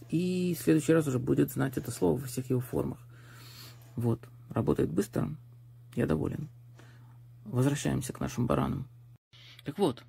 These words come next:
зачем они у меня сейчас две, две схемы? Я сегодня сделал вторую. А все это для того, чтобы, э, наполнение новыми словами передать,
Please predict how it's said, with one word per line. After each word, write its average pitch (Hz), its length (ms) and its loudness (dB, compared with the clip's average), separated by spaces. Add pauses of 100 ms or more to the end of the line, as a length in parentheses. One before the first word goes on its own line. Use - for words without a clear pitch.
(140)
зачем 151 380 -2
они 143 160 -2
у - 20 -2
меня 131 200 -4
сейчас 123 340 -6
две, 190 300 0 (180)
две 123 280 -6
схемы? 123 420 -8
Я 139 520 -6
сегодня 123 420 -6
сделал 120 260 -6
вторую. 180 440 -2 (920)
А - 100 -10
все - 180 -4
это 208 140 -2
для 139 140 -6
того, 202 200 -2
чтобы, 143 560 -6 (120)
э, - 400 -6 (1400)
наполнение 135 800 0 (120)
новыми 120 320 -2
словами 208 460 -2
передать, 143 640 -4